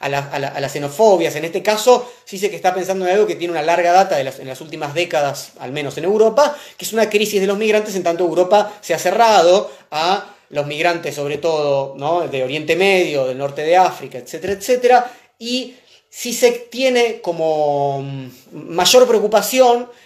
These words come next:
que la situación de, de la crisis económica empeorada y la, y los miedos de la pandemia empeore el xenofo-, ¿no? la xenofobia, empeore el racismo, haga surgir a estos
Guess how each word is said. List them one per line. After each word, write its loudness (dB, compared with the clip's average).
que 0
la -4
situación 0
de, -6
de -10
la -8
crisis -6
económica 0
empeorada 2
y -2
la, -6
y -8
los -6
miedos 2
de 2
la 2
pandemia 0
empeore 4
el -4
xenofo-, -4
¿no? -4
la -8
xenofobia, 4
empeore 2
el 4
racismo, -2
haga 4
surgir -2
a 0
estos 0